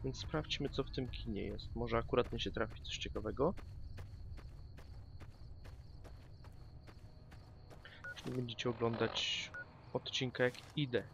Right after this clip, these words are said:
i idę, i idę, i gadam sam do siebie, żeby nie ześwirować. Co to jest? Krzaczki. Jakiś samolot.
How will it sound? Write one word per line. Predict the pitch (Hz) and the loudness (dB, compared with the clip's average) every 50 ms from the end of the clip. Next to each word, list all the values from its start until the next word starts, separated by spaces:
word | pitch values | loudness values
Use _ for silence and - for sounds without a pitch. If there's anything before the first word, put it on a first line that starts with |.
| - - - - - - | -12 -14 -14 -14 -6 -4
i | 117 110 - | -4 -2 0
idę, | 143 139 127 123 127 123 120 120 - - - | 0 0 6 8 8 8 8 6 0 -4 -4
i | 214 - - 123 | -4 -2 0 0
idę, | 135 123 113 120 120 117 120 - - | -2 6 10 10 10 10 8 4 0
i | 123 | 4
gadam | 120 123 120 113 113 104 104 | 8 10 10 10 8 6 4
sam | - 113 110 101 | 2 0 2 2
do | 117 | 2
siebie, | 120 - - 110 - - - - - - - - - - | 4 6 6 6 6 4 -2 -10 -12 -12 -12 -12 -8 0
żeby | - 127 123 113 127 | 2 2 4 6 6
nie | 123 127 123 | 6 4 4
ześwirować. | 117 117 - - - 131 110 92 - - - - - - - - - - - - - - - - - - - - - - - - - - - - - - - - - - - - - - - - - - - - - - - - - - - - - - - - - - - - - - - - - - - - - - - - - - - - - - - - - - - - | 4 2 2 4 6 6 6 6 6 2 -2 -4 -4 -4 -8 -14 -16 -16 -16 -16 -16 -16 -16 -16 -16 -14 -14 -14 -14 -14 -14 -14 -14 -14 -14 -14 -14 -14 -14 -14 -14 -12 -12 -12 -12 -12 -14 -14 -14 -14 -14 -16 -16 -16 -16 -14 -14 -14 -14 -14 -12 -10 -10 -8 -8 -4 -4 -2 -2 -2 -2 -2 -2 -2 -2 -4 -6 -6 -6 -6 -6 -6 -8 -8 -8 -8 -8 -8 -8 -10 -10 -8
Co | - - | -10 -8
to | - - - | -6 -6 -6
jest? | - - - - - - - - - - - - - - - - - | -4 -6 -6 -8 -8 -8 -8 -8 -10 -10 -10 -10 -10 -10 -10 -10 -6
Krzaczki. | - - - - - - - - - - - - - - - - - - - - - - - - - - - - - - | -4 -4 -2 -2 0 0 0 0 0 -4 -6 -8 -10 -10 -10 -10 -10 -10 -10 -10 -10 -10 -10 -12 -10 -10 -10 -10 -10 -10
Jakiś | - - - - | -8 -6 -6 -2
samolot. | - 123 120 120 117 113 107 - - - | 0 2 2 4 4 2 2 -2 -6 -8